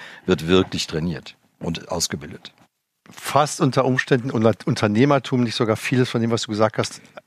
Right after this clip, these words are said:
Speaker 2: zusammen?
Speaker 1: Ja, also für mich ist es an der Basis dieser Drang und ein Stück weit auch der Mut und, äh, es reizvoll zu finden, wenn die Dinge unsicher sind.
Speaker 2: Ja.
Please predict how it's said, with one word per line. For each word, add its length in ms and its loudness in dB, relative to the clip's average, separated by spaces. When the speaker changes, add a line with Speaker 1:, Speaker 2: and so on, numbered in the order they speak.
Speaker 2:
zusammen? 680 0
Speaker 1:
Ja, 300 4
also 220 2
für 160 2
mich 200 4
ist 120 2
es 280 4
an 120 2
der 120 4
Basis 580 2
dieser 480 4
Drang 500 4
und 240 -4
ein 20 -4
Stück 280 -2
weit 180 4
auch 120 -4
der 160 -4
Mut 640 0
und, 500 -2
äh, 260 2
es 200 -2
reizvoll 460 2
zu 120 -2
finden, 240 0
wenn 100 2
die 80 2
Dinge 180 0
unsicher 460 0
sind. 300 -2
Speaker 2:
Ja. 180 2